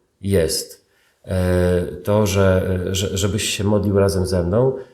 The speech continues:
E, to jest prawda. Natomiast też trzeba potwierdzić, ale ja tobą nie rządzę.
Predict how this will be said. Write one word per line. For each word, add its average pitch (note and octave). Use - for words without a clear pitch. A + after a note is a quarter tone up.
E, F2+
to G#2+
jest -
prawda. F#2
Natomiast F3+
też -
trzeba A#2
potwierdzić, G#2
ale G2+
ja F#2
tobą F#2
nie G2
rządzę. G2